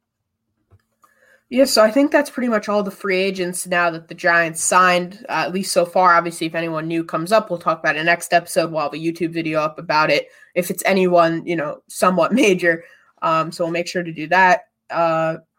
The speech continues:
in terms of other news, the Giants, they re-signed Devontae Downs. Not a great player. Ugh, whatever. It's, hopefully he gets cut, uh, <laughs> during, uh, training camp. Kyler Fackrell,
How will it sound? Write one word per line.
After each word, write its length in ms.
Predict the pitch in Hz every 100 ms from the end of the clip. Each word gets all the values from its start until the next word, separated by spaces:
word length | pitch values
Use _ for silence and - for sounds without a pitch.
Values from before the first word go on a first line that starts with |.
| _ -
in 140 | 196
terms 240 | 220 220
of 60 | 208
other 200 | 202 208
news, 300 | 208 202 185
the 100 | 180
Giants, 320 | 185 180 180
they 100 | 165
re-signed 420 | 160 160 175 165
Devontae 420 | 165 156 156 151 175
Downs. 400 | 196 190 196 - _ _ _ _
Not 200 | 254 262
a 40 | 208
great 260 | 190 185
player. 540 | - 180 175 175 175 175 _ _ _ _ _ _ -
Ugh, 160 | 107 180 _ -
whatever. 520 | 170 156 151 156 170
It's, 400 | 180 - - -
hopefully 320 | 190 185 175
he 60 | 165
gets 180 | 165 156
cut, 400 | - 170 151 - _ _ _ -
uh, 480 | 165 170 - 262
<laughs> 400 | 262 240 - 220
during, 480 | 180 190 180 175 180 _ _ -
uh, 160 | 180 175
training 420 | - 190 185 190
camp. 280 | 190 180 277
Kyler 380 | 226 208 196
Fackrell, 580 | 202 185 185 - 180 175